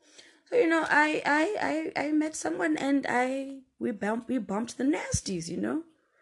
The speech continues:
We bumped the nasties. And he found out. And the way he found out was actually weird because I don't know how this guy knew this,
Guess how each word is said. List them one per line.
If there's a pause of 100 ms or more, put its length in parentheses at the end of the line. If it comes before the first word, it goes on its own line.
(680)
We
bumped
the (120)
nasties.
And (480)
he
found
out. (840)
And
the
way
he
found
out
was
actually
weird
because (800)
I
don't
know
how (560)
this
guy
knew
this,